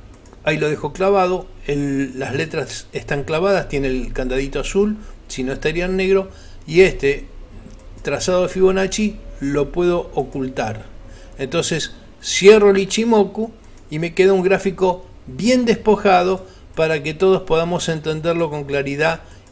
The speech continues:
y leerlo. Em, viene el D I positivo, el Directional, eh, Movement Index, que es el D I positivo, es la constitución, el, el D M I, Directional Movement Index, es el conjunto de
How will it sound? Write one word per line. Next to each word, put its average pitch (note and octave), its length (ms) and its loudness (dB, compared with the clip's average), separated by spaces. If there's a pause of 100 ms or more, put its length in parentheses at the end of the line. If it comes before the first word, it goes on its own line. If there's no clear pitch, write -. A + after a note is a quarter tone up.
(160)
y C#3 100 -6
leerlo. G#2+ 600 -4 (960)
Em, D3+ 920 -2 (500)
viene G#3 480 6
el F#3+ 240 6
D F#3 120 8
I G3 140 4
positivo, F#3+ 600 4
el D#3+ 80 -2
Directional, D#3 680 -2 (240)
eh, C3 640 -2
Movement D#3 720 -6
Index, G3 680 4 (100)
que C#3 80 0
es B2+ 120 -4
el C3 180 -4
D D#3 100 -2
I E3 80 -6
positivo, F#3 840 4 (580)
es C#3+ 160 0
la C3+ 120 0
constitución, B2+ 600 -6
el, B2+ 280 -6
el B2+ 280 -8
D D#3 160 0
M E3+ 180 0
I, F3 160 0
Directional C#3 500 -2
Movement D3 280 -4
Index, D#3 320 -8
es D3 180 -2
el C3 140 -6
conjunto D3 580 -2
de E3+ 320 2